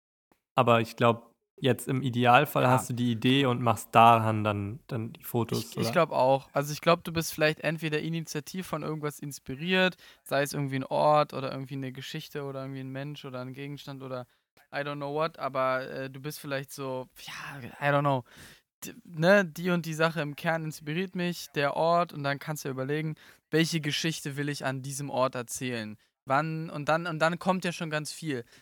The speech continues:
Speaker 2: Zu welcher Tageszeit müsste ich denn das fotografieren, um die und die Story zu erzählen? Mit welcher Kamera? Und weißt, und dann kann man ja drüber nachdenken, mit welchem Equipment sch-, sollte ich denn shooten, um diese Geschichte optimal zu erzählen? Und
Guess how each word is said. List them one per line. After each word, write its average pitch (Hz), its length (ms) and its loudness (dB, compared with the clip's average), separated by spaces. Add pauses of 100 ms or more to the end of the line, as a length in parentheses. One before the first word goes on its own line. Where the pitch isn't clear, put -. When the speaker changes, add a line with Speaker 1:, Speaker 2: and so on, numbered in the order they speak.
Speaker 2:
Zu 139 160 -10
welcher 160 260 -2
Tageszeit 165 720 2
müsste 156 300 -4
ich - 80 -14
denn 147 200 -6
das 143 200 -4
fotografieren, 147 560 -6
um 139 120 -8
die 160 160 -4
und 147 140 -2
die 147 80 -8
Story 143 340 -4
zu 131 120 -12
erzählen? 113 420 -8 (240)
Mit 135 160 -8
welcher 160 240 -2
Kamera? 156 540 0
Und 143 360 -14
weißt, 165 280 2
und 156 80 -6
dann 156 100 0
kann 170 180 -6
man 156 120 -6
ja 147 80 -6
drüber 139 180 -8
nachdenken, 147 540 -6 (260)
mit 139 120 -8
welchem 151 220 -4
Equipment 156 480 -2
sch-, - 140 -16 (160)
sollte 160 380 4
ich 165 100 -4
denn 160 160 -4
shooten, 196 340 0
um 143 200 0
diese 175 320 0
Geschichte 165 420 -2
optimal 131 420 -2
zu 127 120 -6
erzählen? 143 320 -6
Und 139 180 -6